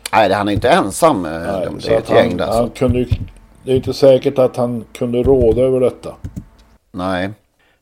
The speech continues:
Speaker 1: Eh, reagerade dock lite grann över den här formuleringen där han, eh, hade i någon intervju i Expressen för pigga Josefin Johansson på Expressen, får vi säga.
Speaker 2: Ja.
Speaker 1: Verkligen. Att han skulle få en an-, alla har rätt till en andra chans.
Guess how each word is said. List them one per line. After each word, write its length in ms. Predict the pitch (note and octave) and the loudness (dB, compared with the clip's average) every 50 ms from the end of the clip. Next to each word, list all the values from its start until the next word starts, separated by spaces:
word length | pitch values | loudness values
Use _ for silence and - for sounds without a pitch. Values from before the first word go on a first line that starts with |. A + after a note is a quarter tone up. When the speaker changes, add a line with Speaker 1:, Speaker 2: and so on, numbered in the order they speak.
| _ - | _ -10
Speaker 1:
Eh, 500 | - F#2+ F#2+ F#2+ F#2+ F#2+ F#2+ F#2+ F#2 F#2 | -6 -6 -4 -4 -2 -2 -2 -2 -2 0
reagerade 560 | G2 G#2 G#2 G#2 G2+ A2 A2 G#2+ G2+ G2+ G#2 | 0 0 0 0 0 0 0 0 0 0 0
dock 240 | F#2+ G#2+ G#2 - A#2 | 0 -2 -2 -2 -4
lite 360 | A2+ A#2+ A2+ G2 - - A#2 | -4 -4 -4 -4 -4 -4 -2
grann 200 | G#2 F2 F2 F2+ | -2 -2 -4 -4
över 300 | E2 F2 F2 F2+ E2+ E2+ | -6 -6 -6 -6 -8 -8
den 160 | F2 F2 F2 | -8 -10 -8
här 460 | F#2 F#2 F2 E2+ E2 E2 E2+ E2 D#2+ F2 E2+ E2 F2 - | -6 -4 -4 -4 -4 -4 -8 -10 -10 -12 -12 -12 -14 -14
formuleringen 640 | - - G2 G2 G2 G2+ A2 A2 G#2+ G2 F2 F2 E2+ | -10 -8 -6 -2 0 2 4 4 4 2 0 -2 -6
där 200 | D#2+ D#2+ D#2+ - | -6 -6 -8 -8
han, 380 | G2 F2 D#2 D#2+ E2+ E2+ F2 E2+ E2+ - - | -10 -10 -10 -10 -10 -12 -16 -18 -20 -20 -20
eh, 560 | - - - - - - - - - G2+ - F#2+ F#2+ - | -18 -18 -16 -16 -16 -16 -16 -16 -16 -16 -16 -18 -18 -14
hade 240 | G3+ - - - - | -10 -10 -10 -8 -10
i 100 | - - | -10 -12
någon 300 | - - - - - F#2 - _ _ - | -12 -12 -12 -12 -14 -16 -18 _ _ -12
intervju 520 | - F#2 - F2 E2 F#2+ F2 E2 F2 E2+ - _ _ - | -12 -10 -10 -8 -6 -6 -6 -6 -6 -8 -12 _ _ -8
i 100 | F2+ F2+ | -6 -6
Expressen 560 | F2+ - - C3 C3 - - E3 E3+ - E3 | -4 -2 0 0 0 2 4 2 2 2 0
för 160 | - - A#2 G2+ | -6 -6 -8 -8
pigga 600 | - - - G3 F#3 C#3 A#2+ C3 E3 D#3+ C#3 C3 | -6 -2 2 2 2 2 4 6 8 8 8 6
Josefin 400 | C3 C#3 C3 - - - C#3 C3 | 4 2 -2 -4 -4 -2 0 2
Johansson 580 | C3+ C3 A2 G#2 G#2+ G#2+ - A#2+ F#2 D2 F2+ F2+ - | 2 2 2 2 0 -2 -2 -2 -2 -4 -6 -12 -12
på 80 | F#2 | -14
Expressen, 420 | F#2 - - - D#2+ D#2 - - - | -14 -10 -6 -6 -6 -6 -6 -12 -12
får 100 | - E2 | -12 -12
vi 60 | - | -8
säga. 200 | - - - G2+ | -6 -6 -6 -6
Speaker 2:
Ja. 260 | A#2+ D3+ D3+ - F3 - - - - - - - - - - _ _ _ _ | -6 -10 -10 -12 -14 -18 -20 -20 -20 -20 -20 -20 -20 -20 -20 _ _ _ _
Speaker 1:
Verkligen. 500 | - F#2 E2 C#2+ - - - - - - - - _ _ - | -4 -2 -2 -2 -4 -8 -10 -10 -10 -12 -14 -20 _ _ -2
Att 460 | G#2 G#2 - - _ _ - - - | -2 -2 -2 -6 _ _ -18 -16 -10
han 220 | - A2 G#2 G2 F#2+ | -6 -4 -4 -4 -4
skulle 200 | - - G#2+ - | -6 -6 -4 0
få 160 | A#2 G#2+ G#2 | 0 2 2
en 80 | G#2+ | 2
an-, 260 | G#2 G#2 G2+ G2 G2 - | 2 0 -2 -2 -2 0
alla 420 | - A#2+ A#2 A#2 A#2 A#2 A2+ A2+ A2+ | 2 4 4 6 6 6 6 6 6
har 160 | B2+ A#2+ A2+ | 4 4 4
rätt 180 | A#2 A#2 - - | 4 2 2 0
till 80 | C3 | 0
en 60 | A#2+ | 0
andra 240 | B2+ A#2+ A2+ A#2 B2 | 0 0 0 2 2
chans. 460 | A#2+ D3+ - A1 - - - - - | 2 2 2 0 -2 -12 -14 -16 -18